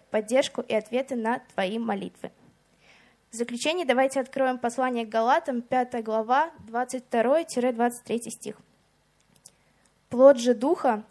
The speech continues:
любовь, радость, мир, долготерпение, благость, милосердие,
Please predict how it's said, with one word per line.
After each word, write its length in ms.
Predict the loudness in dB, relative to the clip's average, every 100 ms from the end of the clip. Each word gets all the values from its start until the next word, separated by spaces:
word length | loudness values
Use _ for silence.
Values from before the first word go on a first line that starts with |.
| -8
любовь, 520 | -2 2 4 2 0 -18 -20 -16
радость, 560 | -2 0 2 -2 -8 -14
мир, 320 | -6 -4 -4 -8 _ _ -8
долготерпение, 960 | -4 -4 -4 -6 -6 -4 -2 -2 -4 -8 -10
благость, 560 | -4 -4 -4 -8 -10 -16
милосердие, 840 | -12 -10 -10 -8 -6 -6 -4 -6